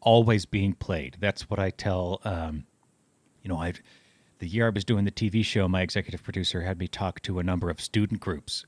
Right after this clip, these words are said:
who came through. And that was the one message, you know, young students in media studies or communications. And that was the one <laughs> message I always tried to leave them with is you're always being played. So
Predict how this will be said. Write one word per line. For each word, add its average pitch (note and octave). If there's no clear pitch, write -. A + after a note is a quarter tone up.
who F2+
came F2
through. G2+
And F2+
that F#2
was G2+
the G2
one F2+
message, F#2
you G#2
know, F#2
young B2
students A2
in G#2
media G#2+
studies F#2
or F#2+
communications. G2
And F#2
that -
was -
the A#2
one B2
<laughs> D#3
message -
I A#2+
always G#2+
tried G#2+
to A2
leave B2+
them A2
with G#2
is G2
you're B2+
always D3+
being D3
played. G2
So G#2+